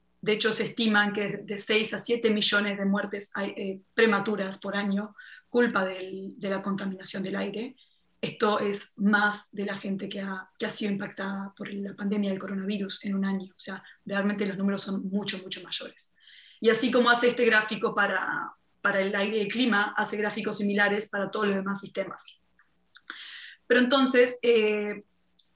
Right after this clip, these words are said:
después agarra, después de mostrarnos este reporte de la situación de, del estado del ambiente, y nos pa-, pasa el capítulo dos, que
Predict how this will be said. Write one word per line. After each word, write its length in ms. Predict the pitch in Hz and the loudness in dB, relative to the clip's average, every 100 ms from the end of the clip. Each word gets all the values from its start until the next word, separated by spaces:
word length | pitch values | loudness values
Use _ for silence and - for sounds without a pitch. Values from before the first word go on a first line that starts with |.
| _ | _
después 380 | 220 240 247 247 | -2 0 4 6
agarra, 580 | 254 262 254 240 262 - | 8 6 8 6 6 2
después 260 | - - 214 | -4 0 2
de 40 | |
mostrarnos 540 | 202 - 220 208 202 196 | 0 4 4 4 2 0
este 140 | - | -2
reporte 360 | 196 165 202 196 | -2 0 -2 -2
de 40 | |
la 60 | 202 | -6
situación 400 | - 202 233 196 | -6 -4 0 0
de, 160 | 196 | -2
del 140 | 196 190 | -4 -6
estado 200 | 156 233 | -4 0
del 80 | 202 | 2
ambiente, 440 | 208 226 196 226 | 2 0 0 0
y 80 | 214 | 0
nos 180 | 208 196 | 0 0
pa-, 320 | - - - | 0 0 -2
pasa 200 | - 226 | -2 0
el 60 | 233 | 0
capítulo 400 | 214 220 226 202 | 0 -2 -2 0
dos, 380 | 196 208 - - - - - - - _ | 0 0 -2 -8 -18 -18 -18 -20 -20 _
que 560 | - 233 226 220 226 - | 6 8 10 8 6 -2